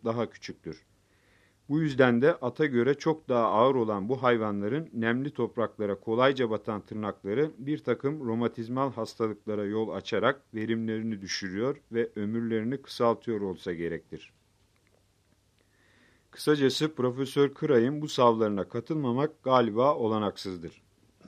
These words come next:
Çünkü bizce de atalarımızın hayvancılıktan tarım toplumu aşamasına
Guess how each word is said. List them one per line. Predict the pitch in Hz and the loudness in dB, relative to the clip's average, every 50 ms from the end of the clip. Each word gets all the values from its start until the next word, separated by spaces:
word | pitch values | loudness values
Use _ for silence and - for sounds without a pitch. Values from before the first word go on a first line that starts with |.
| - _ _ _ _ _ _ _ _ _ _ _ _ _ _ _ _ _ _ _ _ _ _ _ _ _ _ _ _ _ _ _ _ | -20 _ _ _ _ _ _ _ _ _ _ _ _ _ _ _ _ _ _ _ _ _ _ _ _ _ _ _ _ _ _ _ _
Çünkü | - - 165 160 151 - - 165 180 160 123 | -6 -4 -2 -2 -2 0 0 0 0 0 0
bizce | 127 131 131 127 139 147 135 | -2 -2 0 4 4 4 6
de | 120 135 160 160 | 8 6 6 4
atalarımızın | 147 139 123 - - 135 127 135 135 135 139 135 123 135 156 170 | 2 -2 -4 0 2 4 4 4 4 4 0 -2 -2 -2 -4 -4
hayvancılıktan | 160 123 120 120 120 120 123 123 127 123 127 127 131 127 - 147 143 147 | -2 0 2 2 2 4 2 0 0 -2 -4 -4 -6 -6 -4 -2 -2 -2
tarım | 143 - - 127 127 151 156 | -2 -2 -4 -2 -2 -2 -2
toplumu | 151 - 127 110 - - 113 110 107 | -2 -2 -4 -4 -4 -8 -8 -6 -4
aşamasına | 104 104 - - 113 107 104 95 - - 107 120 135 151 | -4 -4 -4 -4 -4 -4 -6 -6 -8 -6 -4 -4 -4 -6